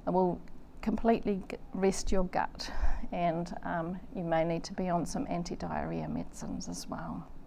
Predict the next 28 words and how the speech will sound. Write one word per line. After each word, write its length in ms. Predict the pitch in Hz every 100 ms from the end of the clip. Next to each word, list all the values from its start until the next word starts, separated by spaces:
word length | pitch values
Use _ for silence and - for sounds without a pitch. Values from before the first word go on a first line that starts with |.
| - - - -
So, 520 | - 247 202 170 185 - - -
just 200 | - 247 -
to 80 |
summarise 720 | 233 240 220 214 202 190 185 -
acute 520 | 196 - 226 - - - -
graft 300 | 208 208 -
versus 280 | 202 - 185
host 280 | 208 214 -
disease, 580 | 220 220 262 269 - -
it 140 | 185
usually 400 | 220 220 214 202
occurs 480 | 196 - 214 202 202
in 140 | 190
the 80 | 180
first 440 | - 214 214 -
three 160 | - 196
months 300 | 175 170 -
after 280 | 180 170 -
the 120 | 165
transplant, 840 | - 202 208 - 196 208 214 214 - - - -
and 160 | - 180
the 80 | 180
three 340 | - 220 214
main 280 | 208 190 196
organ 360 | 202 214 190
systems 520 | 196 208 - 180 180 180
that 220 | 160 170
it 260 | 156 -